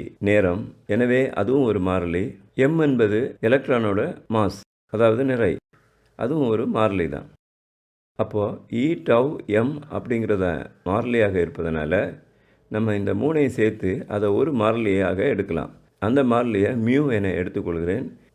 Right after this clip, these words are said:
இந்த மியூவை எலக்ட்ரானின் இயக்க எண் அப்படின்னு சொல்லுவோம். ஆங்கிலத்துல mobility of an electron அப்படின்னு சொல்லுவோம். எனவே drift velocity-ய mobility of electron-ஐ வச்சு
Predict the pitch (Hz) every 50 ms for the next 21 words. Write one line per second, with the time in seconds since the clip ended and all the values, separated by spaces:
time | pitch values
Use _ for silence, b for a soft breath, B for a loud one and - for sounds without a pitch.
0 | b - 120 117 120 113 117 127 156 185 160 117 98 104 143 - - - - -
1 | 98 101 113 127 - - 143 127 117 120 127 143 - - 107 127 143 143 - 113
2 | 101 107 107 98 - - 92 90 - 95 92 104 127 - - 87 80 76 - -
3 | - - - _ _ _ _ _ _ _ _ _ _ - 92 107 135 143 139 127
4 | 98 98 95 98 110 151 - 98 104 107 143 139 143 - 123 113 104 95 92 -
5 | 107 131 110 92 92 87 - - 107 107 101 87 85 73 85 87 87 98 120 -
6 | 92 87 85 76 - - - _ _ _ - 107 110 113 113 98 98 101 - 240
7 | - - - 92 123 123 - - 180 156 135 123 110 101 110 92 78 87 87 90
8 | 92 143 190 - B B B B 113 117 117 147 165 175 160 170 165 147 143 -
9 | 139 110 110 117 113 113 127 120 117 113 107 98 85 - - - 95 92 -